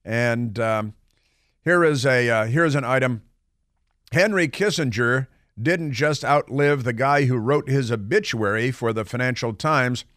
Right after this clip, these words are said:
He outlived the guy who wrote the obituary for the guy that wrote his obituary.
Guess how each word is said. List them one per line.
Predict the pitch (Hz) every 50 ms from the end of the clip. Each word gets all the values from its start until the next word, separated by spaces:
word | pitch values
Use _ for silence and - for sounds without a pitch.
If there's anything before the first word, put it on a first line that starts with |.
| _ _ _ _ _ _ _ _ -
He | 127 147
outlived | 175 202 - - 147 156 170 175 151 135
the | 135 127
guy | 123 139 143 147 151 160 160 151 - _ _ _ _ _
who | 131 131
wrote | 123 131 170 190 - -
the | 147 139
obituary | 127 117 110 117 214 220 - - 131 120 117 113 113 113 117 113 - _ _ _ _ _
for | - 139 135
the | 123 123
guy | 117 123 147 156 160 160 165 170
that | 147 143 135 131 -
wrote | 131 151 170 175 - -
his | 120 156 160 151 -
obituary. | 143 127 117 151 170 143 - 135 123 117 101 92 80 69 -